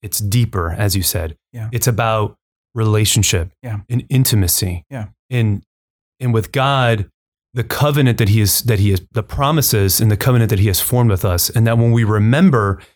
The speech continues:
Speaker 1: it's not just that we're recalling, but that we're reliving
Speaker 2: Mm-hmm.
Speaker 1: and reactualizing that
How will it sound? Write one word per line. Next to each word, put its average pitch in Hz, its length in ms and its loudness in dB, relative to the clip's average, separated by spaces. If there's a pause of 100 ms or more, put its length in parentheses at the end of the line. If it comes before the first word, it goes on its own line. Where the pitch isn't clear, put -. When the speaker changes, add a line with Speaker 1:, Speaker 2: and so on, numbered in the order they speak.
(180)
Speaker 1:
it's - 180 -2
not 160 180 0
just 139 220 0
that 123 180 0
we're 113 340 2 (280)
recalling, 113 800 0
but - 200 -4
that 113 120 2
we're 110 260 2
reliving 113 1000 2 (160)
Speaker 2:
Mm-hmm. 123 180 -4
Speaker 1:
and 120 80 2 (680)
reactualizing 95 800 2 (160)
that 98 460 -4